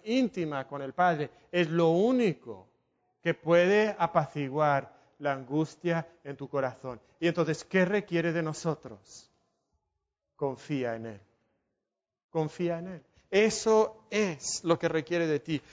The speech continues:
Esa es la manera en que tú puedes caminar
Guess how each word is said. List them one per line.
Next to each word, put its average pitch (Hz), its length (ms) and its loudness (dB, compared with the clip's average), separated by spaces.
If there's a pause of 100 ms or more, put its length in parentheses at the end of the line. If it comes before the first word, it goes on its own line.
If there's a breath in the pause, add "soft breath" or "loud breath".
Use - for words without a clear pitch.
(140 loud breath)
Esa 214 440 6
es 226 40 4
la 226 120 6
manera 208 440 2
en 180 80 2
que 170 140 0
tú 190 180 0
puedes 202 360 4
caminar 185 720 2